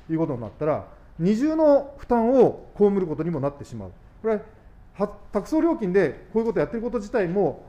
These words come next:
ああ、そうなのかということなんですけれども、こういうことがやはり今、さまざまな、あー、議論を巻き起こしている、えー、ポイントだというふうに思うんですね。こういうところを、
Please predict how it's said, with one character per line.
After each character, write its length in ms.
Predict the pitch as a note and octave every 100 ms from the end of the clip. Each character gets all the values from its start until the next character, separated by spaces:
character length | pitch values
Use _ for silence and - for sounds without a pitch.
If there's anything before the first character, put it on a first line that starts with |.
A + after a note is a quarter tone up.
| -
あ 140 | F#3+
あ、 40 | E3+
そ 100 | G#3
う 40 |
な 100 | E3
の 60 | C3+
か 160 | D#3
と 460 | C3 - - - E3
い 360 | F3+ F3 F3
う 40 | E3+
こ 160 | D#3+ E3
と 260 | G3 F#3
な 120 | E3+ C3+
ん 60 |
で 80 | A#2
す 60 | -
け 80 |
れ 60 | A2+
ど 80 | B2
も、 280 | D#3+ A#2+ - - - -
こ 220 | A#3+ D4
う 40 | D#4
い 180 | D#4+
う 60 | D#4+
こ 120 | D#4+
と 140 | E4 D#4
が 380 | D#4 B3 - - -
や 120 | F3
は 80 | G3+
り 160 | D#3+ G#2 - - -
今、 460 | D3 F3+ C#3+ - - - -
さ 120 | E3+
ま 120 | G#3+
ざ 120 | C4+
ま 120 | G#3 F3+
な、 340 | A3 D3+ - - -
あ 420 | C#3+ C#3 C3+ C3 B2+
ー、 20 |
議 120 | E3+
論 160 | F#3+ C3
を 240 | A2+ G#2+ - -
巻 240 | D#3+ G#3
き 40 |
起 40 | G#3
こ 100 | G#3
し 60 |
て 80 | -
い 20 |
る、 180 | B2 A2 - - - B2+
え 40 |
ー、 100 | C#3
ポ 160 | G3 B3
イ 40 |
ン 40 |
ト 80 | B3+
だ 100 | C4+
と 100 | C4+
い 20 |
う 40 | C#3
ふ 20 |
う 20 |
に 60 | A2
思 100 | G#2
う 20 |
ん 20 | F#2+
で 40 |
す 80 | -
ね。 160 | G3+ - - - - -
こ 100 | B3
う 60 | C#4+
い 80 |
う 40 | C#4+
と 100 | C4+
こ 100 | D4+
ろ 140 | D4
を、 280 | D3+ -